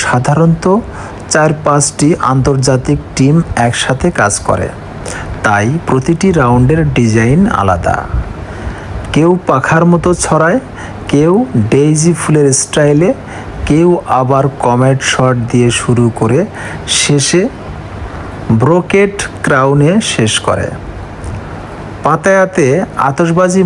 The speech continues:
মানে শুধু আলোর প্রদর্শনী নয়, এটি শিল্প, নান্দনিকতা আর নিখুঁত টাইমিংয়ের এক অসাধারণ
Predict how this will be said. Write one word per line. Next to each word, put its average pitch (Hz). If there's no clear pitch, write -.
মানে 180
শুধু 151
আলোর 156
প্রদর্শনী 131
নয়, 90
এটি 143
শিল্প, 135
নান্দনিকতা 123
আর 123
নিখুঁত 143
টাইমিংয়ের 123
এক 110
অসাধারণ 139